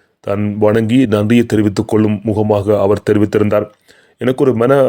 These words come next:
கவலையை ஏற்படுத்தியிருந்தது. இதுவரைக்கும் எத்தனையோ யூடியூபர்களுக்கு அவர், அஹ், செவிகளை கொடுக்கின்ற பொழுதும், ஒரு யூடியூபராவதா இவரது இந்த பாடல் தொடர்பாக கேள்வியை எழுப்பவில்லை என்கின்ற கேள்வி என் மனதில் உறுத்தி கொண்டிருந்தது. ஆனால் இன்று அவராகவே செல்லப்பா ஐயாவை வாழ்த்தி இருப்பது,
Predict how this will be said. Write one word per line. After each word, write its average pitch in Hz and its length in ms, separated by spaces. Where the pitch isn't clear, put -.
கவலையை 113 520
ஏற்படுத்தியிருந்தது. 110 880
இதுவரைக்கும் 123 560
எத்தனையோ 120 600
யூடியூபர்களுக்கு 113 680
அவர், 107 200
அஹ், 101 160
செவிகளை 117 540
கொடுக்கின்ற 110 400
பொழுதும், 104 440
ஒரு 123 200
யூடியூபராவதா 123 1000
இவரது 110 400
இந்த 113 200
பாடல் 123 280
தொடர்பாக 110 360
கேள்வியை 120 500
எழுப்பவில்லை 120 520
என்கின்ற 110 360
கேள்வி 110 440
என் 110 120
மனதில் 107 540
உறுத்தி 113 320
கொண்டிருந்தது. 107 500
ஆனால் 113 280
இன்று 107 320
அவராகவே 107 560
செல்லப்பா 104 440
ஐயாவை 101 360
வாழ்த்தி 110 340
இருப்பது, 101 400